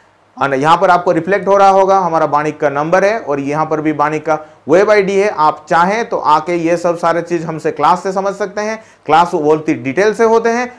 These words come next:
और हम बहुत से सारे क्वेश्चंस प्रैक्टिस करेंगे और आपके ये सारे चीज क्लियर हो जाएंगे।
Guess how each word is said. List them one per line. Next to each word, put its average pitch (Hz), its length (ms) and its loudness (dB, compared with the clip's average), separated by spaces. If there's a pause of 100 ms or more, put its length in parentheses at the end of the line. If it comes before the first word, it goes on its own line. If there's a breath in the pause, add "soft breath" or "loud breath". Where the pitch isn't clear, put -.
(120)
और 151 120 4
हम 165 240 -4
बहुत 185 220 2
से 185 80 -2
सारे 170 260 0
क्वेश्चंस 156 380 -4
प्रैक्टिस 214 400 -2
करेंगे 240 380 -2 (180 loud breath)
और 127 80 -2
आपके 151 280 0
ये 143 100 0
सारे 120 260 -2
चीज 180 280 -6
क्लियर 131 240 0
हो 110 80 -4
जाएंगे। 101 300 -8